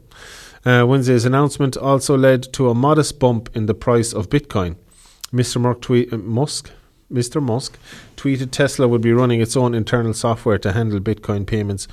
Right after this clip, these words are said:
which operates Bitcoin nodes directly. Uh, nodes, in this sense, are the computers that process Bitcoin transactions.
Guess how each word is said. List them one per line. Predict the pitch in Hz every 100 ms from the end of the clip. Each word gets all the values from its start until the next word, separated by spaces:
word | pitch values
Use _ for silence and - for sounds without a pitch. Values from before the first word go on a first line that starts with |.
| - - -
which | - 117 123
operates | 120 117 113 107 -
Bitcoin | 117 110 113 107
nodes | 104 104 98 87
directly. | 101 107 - 92 85 - - - - - 107
Uh, | 107
nodes, | 107 123 120 117 107
in | 135 113
this | 127 -
sense, | 120 107 95 - -
are | 117 107 104
the | 101
computers | - 110 - 143 123 110 98
that | 107 95
process | - 123 - 110 -
Bitcoin | - 101 - 101 95
transactions. | - 95 104 104 - 82 -